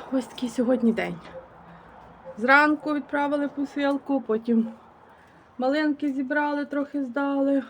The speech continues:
З чесничком займалися і томатний сочок закрили. Коротше, багато всього зробили. Але то такий період,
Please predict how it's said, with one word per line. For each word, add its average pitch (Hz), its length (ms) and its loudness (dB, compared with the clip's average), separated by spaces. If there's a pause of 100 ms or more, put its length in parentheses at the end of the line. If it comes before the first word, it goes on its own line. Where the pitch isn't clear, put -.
(1040)
З - 40 -20
чесничком 262 800 2
займалися 285 1040 0 (260)
і - 240 -2 (400)
томатний 220 420 0
сочок 294 360 -2
закрили. 262 520 -2 (520)
Коротше, 220 260 -4
багато 381 320 2
всього 208 320 -6
зробили. 185 520 -8 (1400)
Але 349 120 -2
то 370 80 0
такий 359 220 0
період, 359 560 0